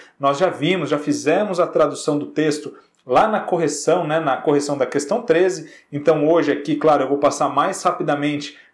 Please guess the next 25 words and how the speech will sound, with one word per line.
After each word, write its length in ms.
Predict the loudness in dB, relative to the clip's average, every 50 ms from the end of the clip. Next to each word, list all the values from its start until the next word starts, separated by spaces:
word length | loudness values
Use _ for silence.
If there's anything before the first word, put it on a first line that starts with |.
| _ _
pela 160 | 2 2 4
leitura 420 | 4 2 0 0 0 2 2 2
do 160 | 2 2 0
texto, 420 | 0 2 2 2 2 0 -6 -14 -14 -16 -20 _ _ -6
e 60 | -4
se 140 | -2 -2 0
vocês, 480 | 0 -2 2 2 2 2 0 -4 -2
né, 160 | -2 -2 -2
tiverem 340 | -2 -4 -2 0 0 2 2
alguma 300 | -2 -2 -2 -2 0 -2
dúvida, 480 | 0 2 2 2 2 2 0 -2 -2 -2
não 100 | -2 -4
se 140 | -4 -4 -4
lembrarem, 520 | -4 -2 0 2 2 4 2 2 0 -4
quiserem 540 | -6 -8 -10 -2 0 2 2 2 2 0 -2
a 60 | -2
tradução 500 | 0 2 2 2 0 0 -6 -6 -6 -4
completa, 600 | -2 -4 -2 0 2 2 2 2 2 0 -2 -2 -2 -10 -20 _ _ 2
eu 140 | 2 2
peço 400 | 4 6 4 4 4 2 -2 -8
que 80 | -12 -6
vocês 340 | -4 -4 0 2 2 2 2
assistam, 640 | 0 -2 -4 -6 -4 -2 -2 -2 -2 -2 -2 -4 -4
então, 320 | -2 0 0 0 2 2
lá 260 | 2 2 0 -2 -6